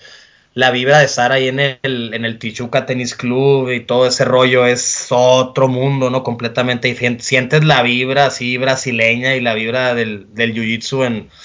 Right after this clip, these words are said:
en su máxima expresión, ¿no? Pues la meca del jiu-jitsu, ese lugar. Entonces, pues fue muy interesante, me sentí muy bien, aprendí muchísimo, estuve entrenando mucho por allá,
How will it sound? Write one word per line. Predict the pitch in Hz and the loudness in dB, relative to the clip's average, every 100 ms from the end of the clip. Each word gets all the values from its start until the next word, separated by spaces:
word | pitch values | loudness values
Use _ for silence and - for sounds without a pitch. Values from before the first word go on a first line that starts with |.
| - - | -20 -10
en | 117 | -6
su | 117 120 | -4 0
máxima | 120 120 - 143 | 0 2 0 0
expresión, | 131 - 123 117 117 117 127 123 | -2 -4 -2 -2 -2 -2 -2 -4
¿no? | 127 151 - - _ | -6 -10 -16 -20 _
Pues | 117 | -2
la | 143 | 2
meca | 147 147 151 | 4 4 4
del | 143 120 | 2 0
jiu-jitsu, | 117 120 - 120 | -4 -6 -8 -12
ese | 113 | -10
lugar. | 120 117 104 104 _ _ - - _ - | -8 -6 -6 -8 _ _ -20 -20 _ -12
Entonces, | 110 113 117 113 131 123 113 - - - | -10 -6 -6 -4 -2 -2 -4 -10 -20 -10
pues | 139 | -6
fue | 143 | 0
muy | 160 214 | 4 4
interesante, | 214 175 147 156 165 151 - | 4 2 4 0 0 -8 -8
me | 143 | -6
sentí | 135 131 151 | -6 -4 -2
muy | 165 175 | -2 0
bien, | 170 175 | 2 2
aprendí | 151 139 131 | 2 0 0
muchísimo, | 143 151 151 151 165 151 | 2 2 0 -4 -2 -4
estuve | - 139 | -2 -4
entrenando | 143 131 120 131 | -2 -4 -4 -4
mucho | 135 139 151 151 120 | -4 -2 -2 -2 -4
por | 127 | -2
allá, | 117 123 147 160 156 | 0 2 2 2 -4